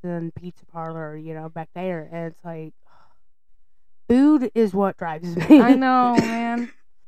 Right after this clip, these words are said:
Speaker 2: Um, like, to this day, from my trip to New Orleans, there is one thing I think about, and it's n-, I, I know everybody would expect me to say the beignets, which they were,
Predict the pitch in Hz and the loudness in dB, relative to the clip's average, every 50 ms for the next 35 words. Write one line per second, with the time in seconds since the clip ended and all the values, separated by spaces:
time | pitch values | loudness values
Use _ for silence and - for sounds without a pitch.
0 | - - 180 196 175 156 139 135 156 180 180 - - - - - - - - - | -2 2 4 4 4 4 2 -2 -6 -12 -14 -16 -20 -20 -20 -18 -18 -20 -20 -20
1 | - - - - 185 190 185 175 - - - - - - - - - - - 190 | -20 -18 -10 -2 0 0 0 -2 -6 -18 -20 -20 -20 -20 -20 -16 -8 -2 0 2
2 | 175 185 185 180 - - - 151 143 143 147 156 170 185 180 - - - - - | 2 2 0 0 -2 -2 0 0 0 0 -2 -2 -4 -6 -8 -12 -20 -20 -20 -20
3 | - - - - - - 165 165 160 156 151 - - 160 151 - - 160 160 160 | -20 -20 -20 -8 0 0 2 2 2 0 -2 0 0 0 -2 -2 -4 -4 -4 -4
4 | 151 - - 139 139 139 143 151 160 175 180 - 165 156 151 151 151 151 147 - | -4 -2 -4 -4 -4 -4 -4 -4 -4 -6 -6 -6 -4 -2 0 0 0 0 -2 -6
5 | 147 143 143 139 143 143 - 151 143 147 147 143 143 - - 143 143 139 - 165 | -8 -8 -6 -6 -8 -8 -8 -10 -10 -10 -12 -14 -12 -10 -10 -8 -8 -6 -8 -6
6 | 156 160 160 165 170 180 180 - - - - - - _ - - - - - - | -4 -4 -4 -4 -4 -6 -6 -8 -12 -20 -20 -20 -20 _ -20 -20 -20 -20 -20 -20
7 | - - - 170 165 160 160 - - - 165 151 147 - - - - - - - | -14 -8 -6 -6 -6 -6 -8 -12 -12 -10 -10 -10 -10 -12 -16 -20 -20 -20 -20 -18
8 | - - - - - - - - - - - - - 170 170 175 170 170 170 156 | -14 -10 -10 -10 -10 -10 -18 -20 -20 -20 -10 -2 0 0 0 2 4 4 4 4
9 | 160 165 - 165 160 151 147 147 - - - - - - - - - 139 147 - | 2 2 0 -2 -2 -2 -4 -6 -8 -8 -8 -8 -8 -8 -10 -12 -12 -10 -8 -8
10 | 139 143 151 160 156 - 151 147 147 143 131 127 - - 165 165 170 160 - - | -8 -8 -6 -8 -8 -8 -8 -8 -8 -10 -10 -10 -10 -10 -8 -6 -8 -8 -6 -4
11 | 165 165 160 156 156 156 156 156 | -4 -4 -2 -2 -2 -2 -2 -2